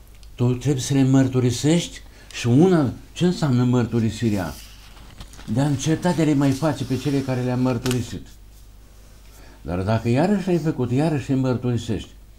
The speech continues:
Însă ele trebuie să știi, dumneitale, un singur lucru. Iată,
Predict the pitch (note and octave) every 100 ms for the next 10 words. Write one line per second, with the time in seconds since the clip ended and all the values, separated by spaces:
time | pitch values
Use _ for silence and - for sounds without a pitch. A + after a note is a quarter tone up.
0 | - - - - - G#2 G#2 B2 C3+ C3
1 | C#3 C3+ A#2+ A2 - C3+ B2+ A#2 A2 B2+
2 | A#2 A2 B2 A2+ B2 C3+ G2+ D2+ - -
3 | - - - - - - - - - -
4 | - - - F#2 A2+ B2 B2+ B2 A#2+